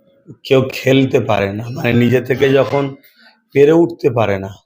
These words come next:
তখন সে কি করে? নিজের দলের কাউকেই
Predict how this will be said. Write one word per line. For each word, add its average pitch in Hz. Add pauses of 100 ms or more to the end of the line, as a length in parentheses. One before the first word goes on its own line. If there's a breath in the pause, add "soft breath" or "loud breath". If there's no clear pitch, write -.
(1300)
তখন 143
সে 147
কি 165
করে? 175
নিজের 135
দলের 131
কাউকেই 139